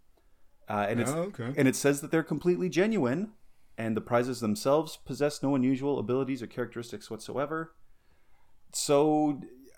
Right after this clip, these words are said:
Speaker 1: th-, th-, this is the other thing I'm thinking about too. Like, if this b-,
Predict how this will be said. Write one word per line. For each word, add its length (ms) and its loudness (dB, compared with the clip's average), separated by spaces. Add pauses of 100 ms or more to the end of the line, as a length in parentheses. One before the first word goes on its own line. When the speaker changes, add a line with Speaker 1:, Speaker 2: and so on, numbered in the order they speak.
(280)
Speaker 1:
th-, 240 -2
th-, 160 -12
this 300 2
is 100 -6
the 120 4
other 120 4
thing 140 0
I'm 100 0
thinking 240 0
about 200 4
too. 140 -2
Like, 220 0
if 180 -4
this 200 -4
b-, 580 -12